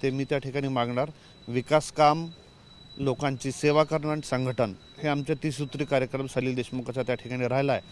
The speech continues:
पण जसं मी सांगितलं होतं, काही दिवसापूर्वी माझी तब्येत थोडीशी बरी नसल्यामुळे सक्रिय राजकारणातून, सक्रिय समाजकारणातून दोन पाऊल मागे मी सहा महिन्यासाठी आ-,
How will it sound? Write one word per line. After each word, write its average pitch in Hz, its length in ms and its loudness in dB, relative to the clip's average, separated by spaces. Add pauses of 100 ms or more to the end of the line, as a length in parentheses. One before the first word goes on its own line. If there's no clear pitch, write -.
(460)
पण 180 140 -2
जसं 180 220 0
मी 185 120 2
सांगितलं 160 360 2
होतं, 156 120 2
काही 147 200 2
दिवसापूर्वी 147 560 -2
माझी 143 300 0
तब्येत 123 300 -2
थोडीशी 135 220 -4
बरी 131 240 0
नसल्यामुळे 135 520 -2 (520)
सक्रिय 202 560 6 (260)
राजकारणातून, 147 720 0
सक्रिय 147 360 -2
समाजकारणातून 143 800 -2
दोन 147 240 4
पाऊल 151 220 2
मागे 131 300 0
मी 143 160 -2
सहा 123 220 -4
महिन्यासाठी 123 460 -4
आ-, 113 40 0